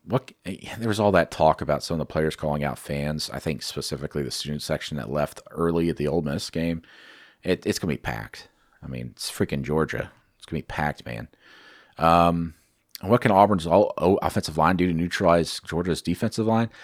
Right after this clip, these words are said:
I'm gonna tell you this. I wanna see more G T counters. I wanna see more runs out wide.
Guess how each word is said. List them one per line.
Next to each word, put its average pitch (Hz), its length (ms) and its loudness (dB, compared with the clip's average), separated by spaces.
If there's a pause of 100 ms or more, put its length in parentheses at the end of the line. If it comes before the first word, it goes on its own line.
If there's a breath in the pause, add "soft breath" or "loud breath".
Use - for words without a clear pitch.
(180 loud breath)
I'm 202 60 0
gonna 254 60 2
tell - 180 0
you 101 120 6
this. 92 500 4
I - 60 -4
wanna 131 180 2
see - 180 2
more 123 180 6
G 113 180 0
T 107 200 0
counters. 92 580 -2 (1200)
I 76 80 0
wanna 107 140 4
see 120 180 0
more 98 380 2
runs 98 340 2
out 95 160 2
wide. 82 420 2